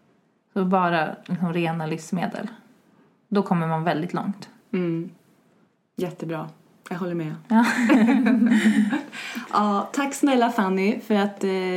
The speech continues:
Speaker 2: du kom till Hälsosnack. Eller för att vi fick komma hit till dig.
Speaker 1: Ja.
Speaker 2: Vi sitter ju faktiskt hemma hos dig.
Speaker 1: Ja, det gör vi.
Speaker 2: Mm.
Speaker 1: Tack snälla.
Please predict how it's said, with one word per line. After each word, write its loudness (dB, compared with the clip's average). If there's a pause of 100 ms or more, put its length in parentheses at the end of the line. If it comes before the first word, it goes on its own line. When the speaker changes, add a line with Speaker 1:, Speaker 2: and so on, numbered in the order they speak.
(160)
Speaker 2:
du 2
kom 2
till 2
Hälsosnack. 0 (200)
Eller 4
för -2
att 0
vi 2
fick 0
komma 0
hit 0
till -2
dig. 0
Speaker 1:
Ja. 4
Speaker 2:
Vi 4
sitter -2
ju -6
faktiskt -8
hemma -6
hos -10
dig. -6
Speaker 1:
Ja, 4
det 0
gör 0
vi. -4
Speaker 2:
Mm. 6
Speaker 1:
Tack -4
snälla. 2